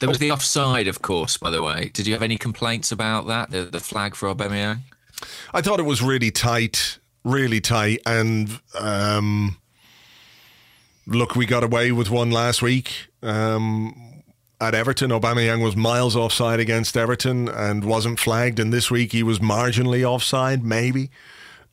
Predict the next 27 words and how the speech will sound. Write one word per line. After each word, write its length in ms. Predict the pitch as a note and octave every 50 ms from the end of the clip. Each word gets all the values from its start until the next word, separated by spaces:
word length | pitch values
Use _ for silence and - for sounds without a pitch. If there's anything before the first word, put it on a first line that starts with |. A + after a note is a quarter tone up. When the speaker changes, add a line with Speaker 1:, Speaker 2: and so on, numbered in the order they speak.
| - B2 A#2
Speaker 2:
And 80 | A2+ G#2+
he 80 | G#2+
got 220 | G#2+ A#2 B2+ B2+ -
flagged, 420 | - B2+ B2 B2+ B2+ B2+ A2+ A#2
and 140 | A#2+ A#2 A#2+
that's 260 | A#2 A2 - - -
just 340 | - C3 A#2+ G#2 - - -
the 80 | A2+
way 200 | G#2+ G#2+ G#2 G2+
it 80 | G2+ F2+
goes. 300 | G#2+ A2 A2 G#2+ G#2+ G#2
I 80 | B2 C3+
don't 180 | D3 C#3+ B2+
really 180 | A#2+ A#2 A#2 A2
think 260 | - B2+ A#2+ A#2 G2+
we 160 | A#2 A#2 A2
can 320 | F#2 - A#2+ A2 G#2+ G#2+ G2+
complain 640 | - - A#2 A2+ - A2 B2 B2 B2 B2 B2 A#2
about 320 | A2+ G#2 A2 G#2+ G#2 G#2 G2+
that 280 | G#2+ G#2+ G#2+ A2 A2+ -
to, 340 | - B2+ A#2+ A2 G#2+ G#2+ B2
to 200 | B2 - B2+ B2
any 180 | A2+ A2+ A2+ A2
large 300 | G#2+ G#2+ G#2+ A2 G#2+ F#2
extent, 580 | A2+ A#2 - - - B2 A2 G#2 G2 - - - - - - - - - - - - - -
because 640 | - A#2+ A2 - A#2+ A#2 A2+ A2+ A2 F#2+ - - -
the, 880 | - - - - - - - - A#2+ A#2 A#2 A2+ A2+ A2 A2 A2 G#2